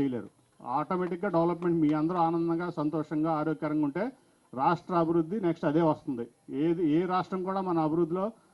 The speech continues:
నెక్స్ట్ ట్వంటీ ఫోర్ నుంచి ట్వంటీ నైన్ వరకు ఏ రాష్ట్రం కూడా మనం తట్టుకోలేదు. మీరు నమ్మండి నన్ను. ఒక బిజినెస్ మ్యాన్‌గా,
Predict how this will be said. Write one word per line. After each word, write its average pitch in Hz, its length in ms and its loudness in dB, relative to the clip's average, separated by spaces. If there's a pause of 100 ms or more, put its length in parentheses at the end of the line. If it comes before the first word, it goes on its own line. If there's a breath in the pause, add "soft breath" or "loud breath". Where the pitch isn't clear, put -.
(140 soft breath)
నెక్స్ట్ 156 320 -2
ట్వంటీ 170 220 2
ఫోర్ 170 200 0
నుంచి 170 140 -2
ట్వంటీ 156 280 0
నైన్ 160 140 2
వరకు 160 240 0
ఏ 160 220 2
రాష్ట్రం 175 380 -4
కూడా 190 160 -2
మనం 185 160 0
తట్టుకోలేదు. 160 420 2
మీరు 131 360 0
నమ్మండి 185 360 2
నన్ను. 131 260 0 (480 soft breath)
ఒక 165 440 4 (420)
బిజినెస్ 175 360 2
మ్యాన్‌గా, 190 560 -2